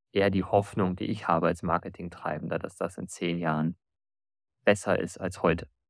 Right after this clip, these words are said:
Wie sieht für mich die einhundertjährige Perspektive aus? Ähm, ich glaube, so ein bisschen dazwischen, zwischen den zehn Jahren und den,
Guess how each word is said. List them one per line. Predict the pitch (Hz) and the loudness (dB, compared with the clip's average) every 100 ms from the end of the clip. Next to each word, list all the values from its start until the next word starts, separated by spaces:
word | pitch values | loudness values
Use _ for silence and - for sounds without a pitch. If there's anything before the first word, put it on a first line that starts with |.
| _ _ _ | _ _ _
Wie | - 110 120 151 | -6 -4 0 2
sieht | 156 156 - _ | 4 2 0 _
für | - 131 123 | -4 0 0
mich | 131 135 - | -2 -10 -2
die | 123 120 120 - _ _ _ _ 98 | 0 0 -2 -6 _ _ _ _ 4
einhundertjährige | 101 135 123 139 143 135 123 131 139 135 | 4 4 0 0 2 2 2 2 2 -2
Perspektive | 135 - 123 - - - - 139 131 127 | -4 0 0 0 -8 -8 -6 2 4 6
aus? | 120 135 135 113 | 6 2 -4 -6
Ähm, | 120 107 107 110 - _ _ _ | 2 4 6 2 -4 _ _ _
ich | _ | _
glaube, | 110 131 139 | 8 8 8
so | |
ein | 123 | 6
bisschen | 117 123 120 | 4 0 2
dazwischen, | 110 - - 131 - | 2 0 -2 -2 -2
zwischen | 117 151 139 | -4 -4 0
den | 113 | -2
zehn | - 120 123 | 0 -4 0
Jahren | 120 110 | 4 4
und | 110 107 | 2 -2
den, | 107 101 | -4 -6